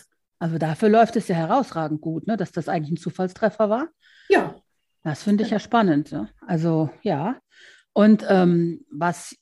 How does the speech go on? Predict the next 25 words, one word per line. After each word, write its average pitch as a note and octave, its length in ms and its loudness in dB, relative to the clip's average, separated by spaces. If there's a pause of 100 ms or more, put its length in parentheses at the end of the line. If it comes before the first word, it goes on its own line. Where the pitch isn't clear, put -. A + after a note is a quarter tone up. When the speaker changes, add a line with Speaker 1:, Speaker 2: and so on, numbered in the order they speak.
Speaker 1:
wir F#3+ 400 4
in F3+ 160 2
diesem F#3 240 2
Fall F3 220 -2
auch F3 160 0
ganz A#3+ 240 -4
gerne A#3 260 0
erwähnen, A3 640 0 (300)
du F#3+ 120 -2
hast G#3+ 220 0
ja G3+ 120 2
auch F3+ 120 -2
eine F3 260 -4
kleine E3 300 -2
Familie. G#3 540 -2
Das F#3+ 200 -4
heißt, F#3 320 -4
eines F3+ 380 -2
der F3+ 140 -2
großen F3+ 360 -4
Themen F3 320 -2
unserer D#3+ 360 -2
Zeit, A3 320 -2
die F3 80 -6
Vereinbarkeit E3+ 800 -2